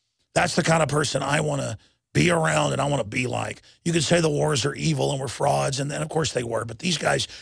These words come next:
joined because they believed it was right, and they had courage. And compared to all these ninnying yuppies that are scared of everything and won't stand up for anything and are a bunch of backstabbers,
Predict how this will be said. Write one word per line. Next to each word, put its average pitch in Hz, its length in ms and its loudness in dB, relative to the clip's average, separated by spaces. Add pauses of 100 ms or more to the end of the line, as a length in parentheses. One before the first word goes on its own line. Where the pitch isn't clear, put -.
(120)
joined 160 360 4
because 143 220 2
they 143 100 4
believed 147 440 2
it - 80 0
was 117 180 -4
right, 117 320 -6 (160)
and 143 80 -4
they 143 80 2
had 127 180 0
courage. 139 540 2 (400)
And 151 100 -2
compared 180 360 2
to 175 60 2
all 175 160 2
these 151 220 2
ninnying 165 580 2
yuppies 135 500 2
that 120 120 -2
are 113 100 0
scared 180 440 2
of 160 80 0
everything 147 580 0
and 113 100 -10 (280)
won't 170 240 2
stand 170 320 2
up 160 120 2
for - 140 -4
anything 147 480 0
and 123 80 -6
are 127 60 -6
a 127 40 -6
bunch 156 220 2
of 110 80 2
backstabbers, 113 840 0